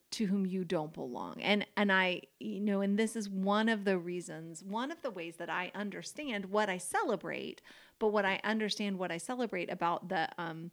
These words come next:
change in our culture towards honor and acceptance,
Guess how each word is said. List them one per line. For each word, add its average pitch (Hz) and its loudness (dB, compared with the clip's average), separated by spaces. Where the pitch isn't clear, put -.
change 202 -2
in 196 -4
our 175 -2
culture 170 -4
towards 175 -2
honor 175 -2
and 156 -6
acceptance, 160 -8